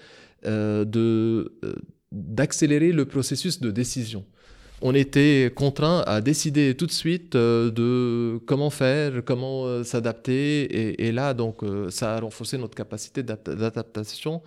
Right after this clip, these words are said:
mais surtout le processus de décision.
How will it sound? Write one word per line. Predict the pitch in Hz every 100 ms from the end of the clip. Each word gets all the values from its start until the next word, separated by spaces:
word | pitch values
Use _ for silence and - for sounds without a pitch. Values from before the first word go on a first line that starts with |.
| - -
mais | 117
surtout | - 135 185 180 -
le | 113 147
processus | 160 143 127 - 127
de | 110
décision. | 104 107 - 107 123 147